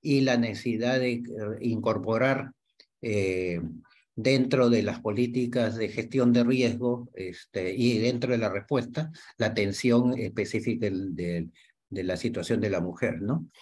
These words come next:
Y finalmente, en la, eh, también creo que fue en esa experiencia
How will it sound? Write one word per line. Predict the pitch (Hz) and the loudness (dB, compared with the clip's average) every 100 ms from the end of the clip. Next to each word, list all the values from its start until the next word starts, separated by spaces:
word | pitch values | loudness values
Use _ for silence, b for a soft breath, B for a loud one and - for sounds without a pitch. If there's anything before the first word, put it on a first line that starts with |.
| _ | _
Y | 143 | 2
finalmente, | 139 165 175 175 180 180 165 175 175 - 131 | 4 6 6 6 4 4 2 2 2 2 0
en | 120 113 | 0 0
la, | 110 110 107 104 | 0 0 2 2
eh, | 101 78 123 113 113 | 0 -4 -4 -2 0
también | 120 117 143 165 | 2 4 4 4
creo | - 143 139 | 2 0 0
que | 120 | -2
fue | 120 127 | -2 0
en | |
esa | 135 131 135 | -2 -2 -6
experiencia | - 127 117 120 120 120 - 123 131 | -6 -4 0 2 2 0 0 -2 -2